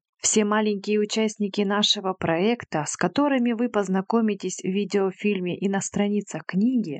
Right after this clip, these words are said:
подопечные Елены Александровны. Благодаря ее консультациям молодые мамы уже много лет рожают и растят здоровых, красивых, умных детей.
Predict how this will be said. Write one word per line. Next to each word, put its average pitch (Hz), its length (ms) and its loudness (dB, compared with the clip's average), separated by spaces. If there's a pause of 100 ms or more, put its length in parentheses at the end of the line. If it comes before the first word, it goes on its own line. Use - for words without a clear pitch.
подопечные 233 800 2
Елены 220 540 0
Александровны. 156 1000 -2 (280)
Благодаря 180 500 2
ее 190 300 0
консультациям 196 1040 0
молодые 185 560 0
мамы 226 460 0 (240)
уже 220 200 2
много 285 380 0
лет 220 260 0
рожают 208 600 2
и 214 80 2
растят 214 460 0
здоровых, 233 580 0
красивых, 208 720 0
умных 185 460 0
детей. 170 640 -2